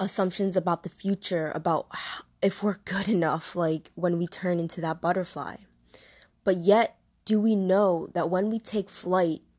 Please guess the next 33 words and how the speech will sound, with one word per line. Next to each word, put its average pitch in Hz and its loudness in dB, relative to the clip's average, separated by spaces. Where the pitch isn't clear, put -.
there 233 0
are - -14
so - -2
much 233 0
more 226 2
perspectives - -6
to 180 -6
see 226 0
beautiful 214 6
ones 160 -2
and 160 -4
even 262 6
ugly 262 6
ones, 175 2
but 208 2
we 226 0
can 220 -2
choose 269 4
to 214 -10
fly 202 0
over 208 4
it. - -6
We 247 4
can 247 2
choose 247 0
to 208 0
go 226 4
a 226 6
new 220 4
path, 254 2
a 208 0
new 202 2
direction, 185 0